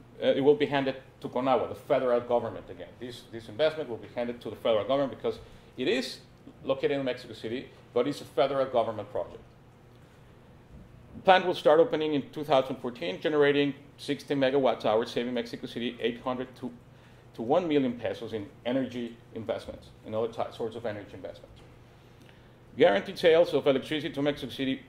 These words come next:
Metro or subway system and city lightnings. Initial cost, the two hundred million initial investment, expected profit of three hundred million over twenty years, dollars. I'm talking, so that's a driver. So far,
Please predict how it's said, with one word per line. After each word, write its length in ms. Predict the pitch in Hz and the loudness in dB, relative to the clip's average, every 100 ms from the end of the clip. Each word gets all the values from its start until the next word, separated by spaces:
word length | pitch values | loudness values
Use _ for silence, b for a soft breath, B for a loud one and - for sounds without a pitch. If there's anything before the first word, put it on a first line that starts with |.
| - | -10
Metro 380 | 117 139 - 156 | 0 0 2 0
or 120 | 147 | 0
subway 240 | 143 127 135 | 0 -2 -2
system 240 | 131 131 | -6 -6
and 140 | 120 - | -6 -4
city 180 | 117 | -4
lightnings. 460 | 107 92 - - - - - - - - - - - | -2 -4 -6 -16 -20 -20 -20 -20 -20 -20 -20 -20 -10
Initial 240 | 107 110 113 | -8 -8 0
cost, 300 | 135 151 - - - - - - | 2 2 -2 -18 -20 -20 -20 -18
the 80 | 92 | -18
two 160 | - 104 | -8 -6
hundred 220 | 110 104 | -4 -4
million 280 | 120 120 123 | -4 -4 -4
initial 300 | 110 98 110 | -8 -6 -4
investment, 440 | 127 170 135 127 - B B B B B B - - | 0 0 0 -4 -8 B B B B B B -20 -20
expected 720 | - - - 165 - - 123 - - - | -20 -6 2 2 2 -8 -10 -12 -20 -2
profit 420 | 135 135 135 - - | 4 4 4 -6 -6
of 140 | 107 - | -10 -8
three 160 | 170 170 | -4 -2
hundred 240 | 160 135 | 0 0
million 280 | 131 123 123 | 0 0 0
over 160 | 104 | 0
twenty 440 | 107 120 101 - 104 | -4 -6 -8 -10 -12
years, 380 | 90 76 - - - - - - | -12 -14 -16 -16 -18 -18 -18 -12
dollars. 260 | - 85 - - - | -8 -8 -12 -20 -20
I'm 60 | - - | -14 -12
talking, 260 | 98 98 - | -10 -12 -14
so 120 | 98 - - - - | -18 -18 -20 -20 -12
that's 220 | 113 139 | -6 -4
a 40 | 147 | 2
driver. 280 | 151 120 - - - - - - | 2 2 -4 -18 -20 -20 -20 -12
So 60 | 110 | -4
far, 260 | 120 120 | -2 -2